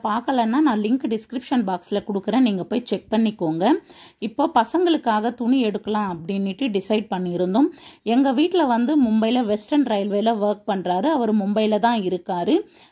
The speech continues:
அதனால நான் குழந்தைங்களுக்கு எடுத்துட்டு வரேன்னு அவர் சொன்னதால சரி நாங்க எடுத்துட்டு வர சொல்லியிருந்தோம். அதை video shoot பண்ண சொல்லியிருந்தேன். அதை shoot பண்ணி அனுப்பியிருக்காருங்க. நீங்களும் பாருங்க பாம்பேல market எல்லாம் எப்படி இருக்குன்றது உங்களுக்கு காமிக்கணுங்கிறதுக்காக தான் நான் இதை,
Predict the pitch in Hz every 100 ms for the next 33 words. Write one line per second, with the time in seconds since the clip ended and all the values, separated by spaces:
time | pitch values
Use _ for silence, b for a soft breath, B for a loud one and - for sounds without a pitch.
0 | - 220 269 285 330 277 240 247 226 254
1 | 294 262 247 269 233 202 202 220 240 196
2 | 202 226 180 190 185 196 196 220 202 185
3 | 269 - 208 247 208 180 196 190 - 208
4 | 220 180 185 180 180 175 165 175 269 B
5 | B B B 214 269 240 277 349 320 -
6 | 233 233 214 202 196 190 190 220 302 208
7 | 202 233 226 214 208 190 196 208 214 170
8 | 175 170 175 269 415 b b b b 226
9 | 294 302 330 330 220 220 220 226 196 196
10 | 233 233 233 220 190 196 214 208 185 185
11 | 180 175 208 196 180 196 196 202 208 220
12 | 190 190 190 196 214 240 233 226 202 190
13 | 185 180 170 190 214 220 185 175 165 214